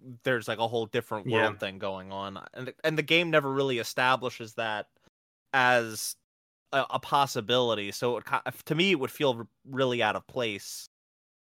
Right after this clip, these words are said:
Speaker 1: um, if they introduce, like, another world or an afterlife or something along those lines right
Speaker 2: It
Speaker 1: there at the end.
Speaker 2: Again, like, I like, I like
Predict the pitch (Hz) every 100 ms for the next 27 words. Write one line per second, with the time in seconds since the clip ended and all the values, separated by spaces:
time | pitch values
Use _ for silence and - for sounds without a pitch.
0 | _ _ - 101 98 98 107 120 113 110
1 | 113 104 107 - 104 123 123 117 113 110
2 | 107 110 104 110 104 - 110 104 98 95
3 | 104 117 98 - 101 98 101 101 98 101
4 | - 98 95 95 98 - - _ _ _
5 | _ _ _ _ - 202 127 95 - 98
6 | 98 95 98 - - 147 123 120 135 156
7 | 139 135 - _ _ 135 127 139 147 135
8 | 123 117 123 135 -